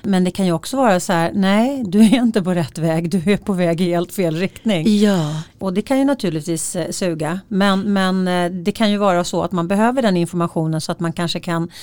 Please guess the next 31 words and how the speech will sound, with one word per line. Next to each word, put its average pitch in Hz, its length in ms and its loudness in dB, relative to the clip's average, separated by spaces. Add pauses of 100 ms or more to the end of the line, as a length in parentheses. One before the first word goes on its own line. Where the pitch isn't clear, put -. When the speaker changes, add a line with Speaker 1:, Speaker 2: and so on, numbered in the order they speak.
(260)
Speaker 1:
bli 185 180 4
lite 180 240 0
mer 160 380 0 (220)
observant. 202 1040 0 (500)
Eh, 165 880 -4
jag 208 100 2
brukar, 262 200 2
jag 240 280 2
brukar 247 400 0 (220)
tycka 240 200 0
om 185 180 4
att 180 80 2
lägga, 175 420 0 (420)
eh, 175 280 -4
lägga, 175 600 0
eller 190 120 -2
jag 180 380 -2
får 175 360 -2
lagt, 208 380 -2
för 190 80 -4
jag 180 120 -4
kan 202 120 -4
inte 160 400 -4
själv 175 260 -2
tyda, 160 500 -4 (540)
när 208 240 2
jag 185 160 2
är 175 220 0
vid 180 200 -2
ett 185 120 -6
vägskäl. 220 720 -2